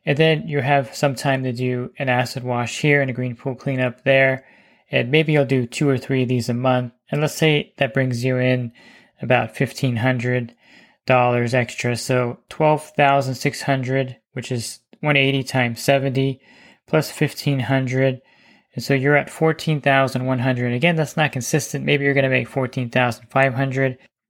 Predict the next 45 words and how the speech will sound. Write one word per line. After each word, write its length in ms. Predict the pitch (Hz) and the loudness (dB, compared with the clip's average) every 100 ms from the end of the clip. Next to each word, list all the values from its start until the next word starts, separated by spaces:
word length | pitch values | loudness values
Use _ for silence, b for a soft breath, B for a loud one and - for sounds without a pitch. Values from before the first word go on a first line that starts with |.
| _ | _
or 180 | 170 160 | 0 2
thirteen 460 | - 143 - 139 | 2 0 0 0
thousand 400 | 123 127 120 123 | 2 2 0 -2
eight 160 | 131 123 | -2 -2
hundred, 280 | 120 127 120 | 0 -2 -4
depending 380 | 123 156 147 | 0 2 2
on 100 | 131 | 2
how 140 | 113 131 | 0 0
many 280 | 127 123 135 | 0 -2 -2
acid 360 | 131 123 - | 0 0 -2
washes 480 | 120 117 117 - 117 | -2 -2 -2 -2 -2
you're 100 | 120 | 0
able 260 | 117 117 117 | 0 -2 -6
to 80 | |
perform 560 | 117 117 - 135 131 127 | -6 -10 0 2 2 0
or 160 | 120 123 | -4 -4
green 240 | 127 123 | -2 -2
pool 160 | 117 123 | -2 -2
cleanups. 480 | 139 135 131 131 b b _ | 0 2 2 -2 b b _
So 160 | - 165 | -4 2
let's 200 | 175 - | 2 2
say 180 | 170 | 2
instead 320 | 151 127 156 143 | 2 2 2 4
of 140 | 127 | 4
doing 260 | 139 131 - | 2 2 2
acid 320 | 131 127 135 | 0 0 0
washes 460 | 127 127 123 131 123 | 2 2 0 -2 -2
and 100 | 120 | -2
green 220 | 127 123 | -2 -2
pool 220 | - 131 | -2 -4
cleanups 420 | - 135 123 113 | 0 0 0 0
here 160 | 127 120 | 0 0
and 100 | 117 | 0
there, 140 | 117 | 0
you 140 | 113 147 | 2 2
just 260 | 165 135 | 0 -2
bring 400 | - 143 143 143 - | 2 2 2 -2 -6
your 120 | 127 | -10
pool 300 | 110 135 131 117 | -4 0 0 0
service 360 | 127 120 117 | 0 0 0
route 240 | 117 117 - | 0 0 -4
up 100 | 117 | -8
to 200 | - 135 | -8 0
eighty 220 | 143 135 131 | 2 2 0
pools. 520 | - 135 123 120 | 0 2 4 2